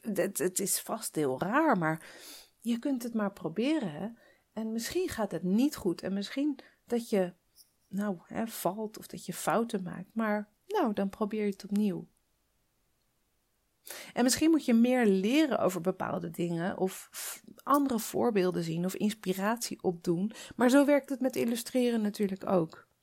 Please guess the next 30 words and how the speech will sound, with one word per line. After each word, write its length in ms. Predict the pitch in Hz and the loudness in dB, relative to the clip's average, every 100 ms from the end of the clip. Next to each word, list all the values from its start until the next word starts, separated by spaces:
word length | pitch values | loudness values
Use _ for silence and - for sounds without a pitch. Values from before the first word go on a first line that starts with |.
| - - - - | -16 -14 -12 -6
En 140 | - 226 | 4 4
ik 120 | 233 | 6
denk 220 | 247 240 | 6 4
ook 300 | - 247 269 | 4 8 8
dat 180 | 240 247 | 4 -2
als 360 | 233 277 269 - | 4 4 4 0
je 140 | 220 | 0
meer 400 | 202 202 208 196 | 4 4 4 4
leert, 420 | 190 190 220 240 | 6 6 4 2
als 200 | - 240 | -2 -2
je 100 | 226 | 0
meer 300 | 196 190 190 | 0 0 0
leert 360 | 190 214 208 - | 2 0 0 0
over 280 | 202 240 226 | 0 2 0
het 140 | 196 | -6
ondernemen, 720 | 190 185 180 180 196 202 214 | -4 -4 -2 0 0 0 -2
over 280 | - 185 226 | -2 -4 -4
verschillende 480 | 226 - - 214 214 | -8 -10 -6 -4 -4
aspecten 560 | 196 - - 196 - - | -4 -4 -4 -6 -8 -8
van 120 | 190 | -6
het 140 | 185 | -4
ondernemen, 480 | - 185 185 190 196 | -4 -6 -4 -4 -6
van 260 | - 185 190 - - - | -6 -6 -8 -12 -18 -4
marketing, 640 | 190 147 190 185 185 185 | 0 0 -2 -4 -2 -4
van 160 | - 208 | -4 -4
verkopen, 640 | - 180 180 185 180 190 | 0 -2 0 -2 0 -4
van, 300 | - 196 190 - - - _ | -2 -2 -2 -8 -20 -20 _
ehm, 440 | - 190 190 190 196 - - | -4 0 0 0 -2 -6 -2
onderhandelen, 840 | 214 214 190 196 196 185 180 185 | 0 2 2 2 2 2 2 0
van 460 | - 202 202 202 | 2 2 2 -2